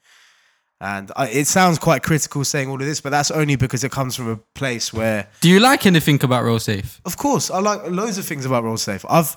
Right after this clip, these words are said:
Speaker 1: the fir-, like, I love it. And that's why I'm really upset about it, because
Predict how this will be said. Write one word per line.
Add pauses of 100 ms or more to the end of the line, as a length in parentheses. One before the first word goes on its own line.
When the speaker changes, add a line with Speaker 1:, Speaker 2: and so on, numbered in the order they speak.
Speaker 1:
the
fir-,
like,
I
love
it. (460)
And
that's
why
I'm
really
upset
about
it,
because